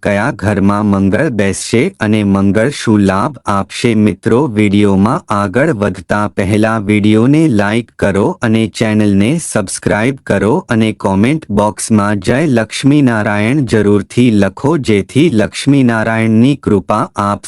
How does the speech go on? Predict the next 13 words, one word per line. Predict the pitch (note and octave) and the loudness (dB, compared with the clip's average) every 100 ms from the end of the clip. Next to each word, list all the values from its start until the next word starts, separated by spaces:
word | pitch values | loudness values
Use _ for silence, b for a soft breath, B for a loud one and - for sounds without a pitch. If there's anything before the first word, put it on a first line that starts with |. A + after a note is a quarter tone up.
| - | -4
સૌના | G#2+ G2 G2 G2+ | 0 2 0 -2
પરિવાર | - G#2+ G2+ F2+ G2+ G2 | -2 -2 0 0 0 -2
પર | - A2+ A2+ | -2 -2 -2
બની | G#2+ G#2 G#2+ A2 | 0 0 2 2
રહે | G2 E2 G2+ F3 F#3+ | 2 0 -2 -2 -2
અને | B2 G#2+ G#2 | -2 0 -2
તમારા | - G2 G2 G2 G#2 | -2 0 0 0 -2
જીવનમાં | A2 G2 G#2+ G#2 C3+ C#3+ D#3+ | -2 0 0 2 2 0 -2
આવતી | - G2+ F#2+ - B2+ | -2 -4 -4 0 2
બધી | G#2 G2 F#2+ A2+ D#3+ | 2 -2 0 0 0
સમસ્યાઓ | - G#2 F#2+ - A#2 G2+ G2 | 0 0 0 -2 -2 0 -2
ભગવાનની | F2+ G2 F#2 F#2+ G#2 C3+ D3 D#3 | 0 -2 0 0 0 2 2 2
કૃપાથી | - G#2 - F#2+ F#2+ - G2+ C#2+ | 0 -2 0 -2 -2 -2 -2 -2